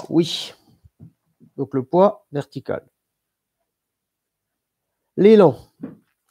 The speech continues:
Qu'est-ce que c'est que ce truc, l'élan ? Euh, l'élan, euh,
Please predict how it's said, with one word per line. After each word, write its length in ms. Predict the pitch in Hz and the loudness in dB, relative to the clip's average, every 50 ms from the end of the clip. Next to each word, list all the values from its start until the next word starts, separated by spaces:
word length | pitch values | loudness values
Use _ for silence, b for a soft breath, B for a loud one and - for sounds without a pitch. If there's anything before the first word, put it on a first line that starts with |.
| - b b b b b b b _ | -20 b b b b b b b _
Qu'est-ce 360 | - 233 240 233 214 - - | 2 4 4 4 2 -2 -6
que 120 | - 208 | -10 -10
c'est 160 | 294 - 220 | -8 -8 -10
que 80 | - - | -12 -10
ce 100 | - 185 | -14 -16
truc, 280 | 170 - - 185 - - | -16 -14 -18 -18 -10 -6
l'élan ? 260 | 165 156 139 123 113 _ _ _ _ _ _ b b b b b b b b b b b b b b b b b _ _ - | -6 -6 -6 -6 -10 _ _ _ _ _ _ b b b b b b b b b b b b b b b b b _ _ -12
Euh, 800 | 123 135 143 139 139 139 135 139 139 139 135 131 131 135 135 | -8 -6 -6 -4 -4 -4 -4 -4 -4 -4 -4 -4 -4 -4 -6
l'élan, 640 | 131 131 135 143 160 190 226 262 262 254 247 226 196 | -6 -6 -4 -4 -2 0 0 0 0 0 0 0 0
euh, 380 | 175 165 151 127 113 98 87 | -2 -2 -2 -2 -4 -6 -8